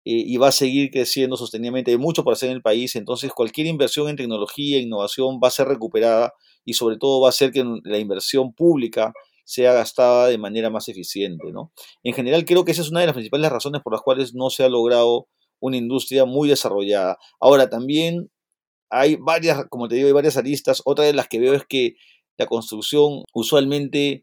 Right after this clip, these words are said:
no solo en el Perú, en muchos países de la región,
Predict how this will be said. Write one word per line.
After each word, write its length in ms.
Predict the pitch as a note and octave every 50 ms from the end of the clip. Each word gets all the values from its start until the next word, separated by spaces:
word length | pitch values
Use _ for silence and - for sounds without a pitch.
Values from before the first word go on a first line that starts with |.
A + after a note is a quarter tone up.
| _ -
no 200 | - A2 B2 C#3
solo 400 | - F3 E3+ E3 F3+ F3 E3+ D#3
en 100 | C#3 B2+
el 160 | G#2+ A2+ A2
Perú, 220 | A2+ A2+ C3+ D#3 C3+
en 100 | A#2 A#2+
muchos 240 | C#3 C#3 - D3+ - -
países 240 | B2 C3 D3 D3+ D3
de 80 | C#3
la 140 | B2 A2 F#2+
región, 600 | F2+ F#2+ - - C3 B2+ B2 B2+ B2+ C3+ D3